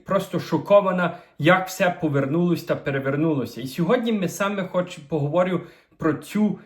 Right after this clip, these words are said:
зміну, про цей шок з тої сторони людей, які не можуть ще до сих пір повірити, що це відбулося. І взагалі,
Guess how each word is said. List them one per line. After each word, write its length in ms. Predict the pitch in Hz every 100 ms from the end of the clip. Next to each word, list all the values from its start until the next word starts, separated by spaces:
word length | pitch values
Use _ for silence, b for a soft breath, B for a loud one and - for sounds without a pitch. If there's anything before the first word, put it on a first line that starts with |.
| B
зміну, 540 | 135 127 160 220 220 190
про 160 | -
цей 240 | 139 175 165
шок 400 | - 196 196 -
з 80 | -
тої 260 | 185 190
сторони 560 | 175 - 160 160 175 170 B B 147
людей, 420 | 151 151 180 175
які 280 | 147 - 170
не 100 | 156
можуть 320 | 175 170 156
ще 140 | -
до 200 | 135 175
сих 300 | 170 151 -
пір 260 | 175 170 -
повірити, 500 | 139 151 170 165 143
що 160 | -
це 200 | 139 147
відбулося. 720 | 131 123 131 214 202 190 180 175 B B
І 100 | 214
взагалі, 540 | 220 247 240 262 202